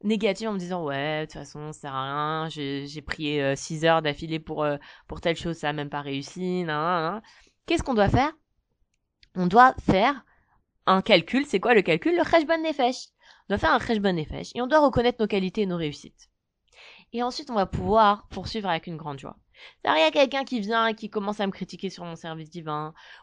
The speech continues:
Ou alors moi-même, je commence à me, à moi-même me dire, « Ouais, de toute façon, à quoi ça sert tout ce que je fais ? » Alors, à ce moment-là, je dois faire cheshbon nefesh, je dois voir tout le bien qu'il y a en moi,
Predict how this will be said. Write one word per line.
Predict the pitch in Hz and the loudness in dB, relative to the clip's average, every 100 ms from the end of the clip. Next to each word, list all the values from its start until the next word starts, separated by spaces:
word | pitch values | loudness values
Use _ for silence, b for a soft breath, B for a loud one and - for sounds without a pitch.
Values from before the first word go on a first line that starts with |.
| - | -4
Ou | 277 | 2
alors | 277 269 | 4 8
moi-même, | 277 269 262 240 | 8 6 2 -2
je | - | -6
commence | 226 226 | -6 -4
à | 226 | -4
me, | 214 214 202 202 - | -2 -2 -4 -6 -6
à | 214 | -4
moi-même | 208 214 214 | -2 0 0
me | 214 | 0
dire, « | 208 214 - | 0 -2 -4
Ouais, | 156 | -2
de | 165 | -2
toute | 175 | -2
façon, | 180 180 | -8 -8
à | |
quoi | 175 170 | -6 -6
ça | 165 | -6
sert | 156 151 | -8 -12
tout | 151 | -14
ce | |
que | - 151 | -10 -10
je | - | -6
fais ? » | - 208 349 _ _ _ _ _ _ _ b b - | 0 0 0 _ _ _ _ _ _ _ b b 0
Alors, | 208 269 330 - | 10 12 12 10
à | 233 | 2
ce | 233 | 2
moment-là, | 220 254 302 | 2 4 4
je | 214 | 2
dois | 202 | -2
faire | 254 | 0
cheshbon | 247 208 196 | -2 -4 -6
nefesh, | 190 226 | -6 -8
je | 190 | -8
dois | 180 196 196 | -6 -2 2
voir | 254 - | 2 4
tout | 339 | 6
le | 349 | 6
bien | 262 359 | 6 4
qu'il | 359 | 4
y | 240 | 0
a | |
en | 208 | 0
moi, | 165 | -4